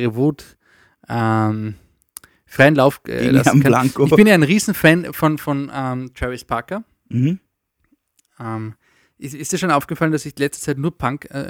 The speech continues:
Speaker 1: ähm, Songs
Speaker 2: Du
Speaker 1: auf
Speaker 2: bist
Speaker 1: unsere
Speaker 2: schon auf der
Speaker 1: Playlist gebe?
Speaker 2: wilderen Seite, das ist mir schon aufgefallen, ja.
Speaker 1: Ja. Aber es, äh, es gleicht sich dadurch ja nachher ganz gut immer aus.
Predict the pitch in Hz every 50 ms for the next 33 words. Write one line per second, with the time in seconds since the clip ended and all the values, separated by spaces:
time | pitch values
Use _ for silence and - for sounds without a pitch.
0 | 143 139 - - 135 135 131 131 131 127 127 127 - - 127 135 139 170 - 208
1 | 196 - 285 277 247 196 180 185 151 - 185 175 208 196 - 160 143 143 139 139
2 | - 135 123 127 127 - 147 156 156 180 180 160 170 147 127 110 104 - - 127
3 | 113 110 113 117 131 151 151 _ _ _ _ _ - 139 143 147 156 156 147 _
4 | _ _ _ - - - - - - - _ _ _ _ - 123 127 151 175 180
5 | 180 175 175 175 - 165 165 139 - - - - - - - - - 139 139 131
6 | 131 131 135 - 131 - - - 123 127 123 - - 135 - - 110 117 123 113
7 | - 135 120 120 113 104 123 113 113 113 101 - - 120 110 107 104 104 - -
8 | 107 110 - -